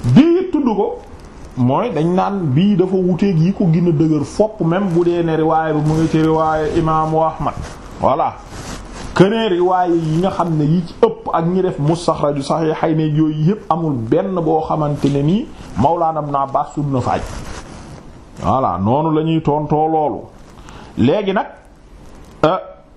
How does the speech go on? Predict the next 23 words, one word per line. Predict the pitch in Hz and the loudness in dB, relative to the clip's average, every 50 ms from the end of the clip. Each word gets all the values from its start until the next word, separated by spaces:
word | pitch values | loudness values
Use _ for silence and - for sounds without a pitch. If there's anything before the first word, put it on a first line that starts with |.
| - | -4
buñ | 113 113 143 190 185 208 202 | 2 2 4 4 4 4 4
ñëwee | 190 175 165 160 156 151 | 4 4 4 2 2 0
kon, | 151 160 156 170 190 185 - - | 0 0 0 0 -2 -6 -6 -2
léegi | - 127 131 143 156 147 | 0 0 2 2 2 2
loolu | 143 156 165 165 | 2 2 2 2
moo | 160 160 160 156 | 2 2 2 2
jëmoon | 151 147 143 143 143 147 | 2 2 2 0 0 0
ci | - 139 | 2 2
wàllu | 131 127 123 127 123 | 2 2 0 0 -2
aj | - 113 98 87 | -2 -2 -2 -4
ji. | 87 82 - | -6 -4 0
Kon | - 151 175 196 - - | 2 2 2 0 0 -2
insha | 180 208 220 196 - 226 208 180 | 0 0 0 0 0 0 0 0
Allahu | 175 170 165 156 147 143 143 | 0 0 0 0 0 -2 -4
taala | 147 135 135 143 190 - - - 175 | -4 -2 -2 -2 -4 -4 -2 0 2
mooy | 165 175 208 220 202 | 4 4 4 2 0
ne | 196 190 | 0 -2
tudduñu | 190 - 240 214 185 160 175 165 151 | 0 2 2 2 4 4 4 2 2
fa | 131 135 127 - | 2 0 0 -2
aj. | 120 - - - - - - - - - - - - - - - - - | -2 -6 -8 -10 -10 -6 -4 -2 0 -2 -2 -4 -6 -8 -10 -8 -4 -2
Waaw. | - 110 - - - - - - - - - - - - - - - - - - - - | -2 -2 -2 -4 -8 -12 -14 -14 -14 -12 -12 -12 -12 -12 -12 -10 -10 -10 -10 -2 2 4
Tudduñu | 208 247 262 226 233 208 196 185 | 4 4 4 2 2 2 2 2
fa | 165 175 | 2 0